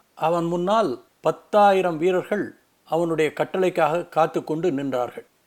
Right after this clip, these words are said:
இப்பொழுது அவன் மறுபக்கம் ஊதுகுழலை ஊதினான். அவர்கள் அங்கிருந்து மறைந்தனர். இரண்டாம் அவன், "ஆஹா, நான் இப்பொழுது சக்தி வாய்ந்தவனாக ஆகிவிட்டேன்" என்று மகிழ்ச்சி அடைந்தான். இப்பொழுது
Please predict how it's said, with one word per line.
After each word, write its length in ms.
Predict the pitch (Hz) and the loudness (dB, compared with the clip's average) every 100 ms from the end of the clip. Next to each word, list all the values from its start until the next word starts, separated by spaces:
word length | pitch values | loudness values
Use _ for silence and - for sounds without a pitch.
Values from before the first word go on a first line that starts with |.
| _ | _
இப்பொழுது 420 | 180 180 190 190 | -8 0 2 4
அவன் 200 | 208 175 | 4 2
மறுபக்கம் 640 | 151 180 214 208 202 190 - _ _ _ - | 2 4 4 2 0 -4 -4 _ _ _ -4
ஊதுகுழலை 520 | 196 175 175 156 147 | -2 0 0 0 0
ஊதினான். 520 | 139 143 143 160 202 - _ _ _ | -2 -4 -2 -4 -4 -16 _ _ _
அவர்கள் 500 | - 151 151 180 - _ _ _ | -4 -2 -2 -4 -4 _ _ _
அங்கிருந்து 460 | _ 160 156 156 175 | _ -6 -2 -2 -2
மறைந்தனர். 580 | 139 147 147 131 113 - _ _ _ - | -2 -2 -2 -4 -6 -12 _ _ _ -8
இரண்டாம் 340 | 165 185 180 | 4 6 6
அவன், 300 | 160 156 113 - _ - | 2 0 -4 -14 _ 0
"ஆஹா, 640 | 160 156 190 147 113 - _ _ | 0 6 6 6 4 -10 _ _
நான் 320 | 143 156 185 | -6 0 2
இப்பொழுது 440 | 180 - 170 156 151 | 2 -2 -2 0 -4
சக்தி 360 | - 165 - | -6 -8 -2
வாய்ந்தவனாக 560 | 196 185 180 175 170 170 | 4 4 4 0 0 -2
ஆகிவிட்டேன்" 600 | 131 139 147 127 147 139 - | -4 -4 -6 -6 -6 -8 -12
என்று 300 | - 170 180 | -10 -6 -4
மகிழ்ச்சி 440 | 208 156 185 185 165 | -2 0 -2 0 -2
அடைந்தான். 480 | 123 123 110 110 - _ _ _ | -2 -2 -4 -6 -8 _ _ _
இப்பொழுது 760 | - 175 196 185 202 214 127 - | -12 -6 -2 -2 -2 -4 -6 -8